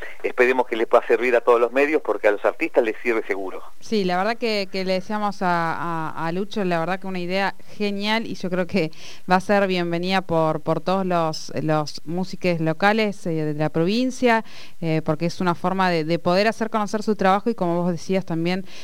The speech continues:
Speaker 2: eh, de alguna manera también estar con esto de los derechos de los autores que les permite, sobre todo en estos tiempos,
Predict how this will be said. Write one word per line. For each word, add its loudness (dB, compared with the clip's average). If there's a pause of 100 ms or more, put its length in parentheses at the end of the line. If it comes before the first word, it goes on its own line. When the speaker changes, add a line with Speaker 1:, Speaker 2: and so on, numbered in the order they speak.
(140)
Speaker 2:
eh, 2
de 2
alguna 0
manera 2
también -2
estar -2
con -2
esto -2
de 2
los 0
derechos -2
de -2
los -2
autores 0
que -6
les -6
permite, 0 (220)
sobre 8
todo 4
en 0
estos -2
tiempos, 2